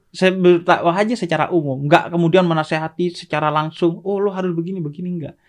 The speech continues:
Saya tetap berdakwah, tapi tidak secara langsung menasehati person per person. Karena kenapa? Karena ginilah, eh, dalam psikologi lah, orang itu kalau nggak minta untuk disembuhkan, kan nggak mungkin tuh psikolog bisa menyembuhkan dia.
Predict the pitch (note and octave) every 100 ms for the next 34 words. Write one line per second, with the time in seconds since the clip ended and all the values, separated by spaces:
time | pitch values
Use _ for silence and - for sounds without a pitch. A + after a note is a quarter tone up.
0 | _ G3+ G#3+ D3+ F3+ D3+ B2+ F2+ G2+ B2
1 | D#3+ G#3+ F3 D#3+ - E3 D3+ D3 D3+ F#3
2 | F3 C#3 C3+ C3+ - E3 E3+ - - E3+
3 | E3 - - - - - _ _ - G3
4 | A3+ B3+ B3 G#3 F3+ B3 C#4 _ _ _
5 | _ _ - F#3 B3+ F#3+ - _ _ _
6 | _ E3 E3 F3+ E3+ E3 F#3 F#3 - G3+
7 | G#3 G3 F#3+ G3 C3 - _ _ _ _
8 | _ E3 F3+ F#3 G3+ C#4+ F3+ E3 D#3 E3
9 | - F#3+ G#3+ G3+ - A2+ - _ _ _
10 | _ _ _ F3+ E3+ E3 F3+ D#3 C#3+ D#3+
11 | F#3 - C#3 D3+ A3 G#3+ - F#3 - F3+
12 | F3+ A3 B3 G#3+ D#3+ D#3+ E3+ D#3 E3 E3
13 | D#3+ E3+ C#3 C#3 C#3+ C#3+ C#3 C3+ C3+ C#3
14 | C#3 C3+